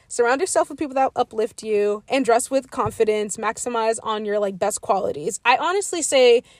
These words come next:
try one or all of these, because you really will see a difference in your confidence and how you see yourself, and you'll start to recognize all those positive qualities rather than focus on,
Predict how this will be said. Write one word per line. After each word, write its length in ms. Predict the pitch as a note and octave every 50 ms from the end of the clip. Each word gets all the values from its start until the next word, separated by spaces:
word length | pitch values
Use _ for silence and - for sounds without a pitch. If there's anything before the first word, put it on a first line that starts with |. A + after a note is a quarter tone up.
| _ -
try 300 | - - B3+ A#3+ A#3+ A3+
one 320 | G#3+ G#3+ A3+ A#3+ C4 C4
or 180 | G3 A3 A3+ -
all 240 | - G3 F#3+ A3
of 100 | B3 A3
these, 220 | G3 A#3+ A#3+ A#3 G#3
because 340 | G#3 A#3 - B3+ A#3 G#3+ G3+
you 140 | B3 B3+
really 300 | A3+ B3 C#4+ D#4+ D#4 D#4+
will 240 | C#4+ A3+ A#3+ A#3+ C4
see 260 | - - - A#3+ A3+
a 40 | G#3+
difference 600 | G#3 F3 G#3+ G#3 - - A3 A3 G#3+ A3 - - _ _ _ _ -
in 140 | - C#4 C#4
your 80 | C4
confidence 520 | A#3+ - B3+ A#3 A3+ - - A3+ A3 G3+ -
and 100 | G#3+ A3
how 100 | G#3+ A3+
you 160 | G#3+ A#3+ A3+
see 180 | - - - A3+
yourself, 480 | G#3+ G#3 - - A3 G#3 G#3 G#3 G3 -
and 140 | A3 A3
you'll 100 | A3 A3
start 320 | A3+ - - B3 B3 C#4 -
to 300 | - C#4 A#3+ A3+ A3 G#3 - _ _ _ _ _
recognize 680 | - G#3+ B3 B3+ - - C#4+ B3+ A#3+ A3+ A3 A3 G#3+ - -
all 160 | G#3+ A#3 A#3+
those 160 | B3+ B3+ -
positive 420 | - - A3+ G#3+ G#3 G#3 G#3 G3+
qualities 460 | - - G#3+ G3 G3+ G3+ G3+ G#3 G#3 F#3+
rather 220 | G#3 F#3+ G3 G3+
than 180 | G3+ G#3 G3+ G3
focus 340 | - - G#3 G3 - G3+
on, 140 | - - -